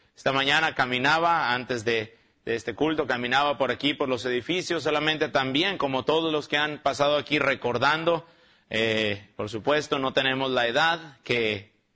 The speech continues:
todos los otros conferencistas tienen.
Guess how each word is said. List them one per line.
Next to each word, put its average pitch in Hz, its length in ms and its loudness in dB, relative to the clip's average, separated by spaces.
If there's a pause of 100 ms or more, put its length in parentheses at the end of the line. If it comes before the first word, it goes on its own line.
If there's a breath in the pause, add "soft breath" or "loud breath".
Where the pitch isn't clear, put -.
(260)
todos 135 240 2
los 131 100 0
otros 139 260 -2
conferencistas 127 840 -2
tienen. 160 420 0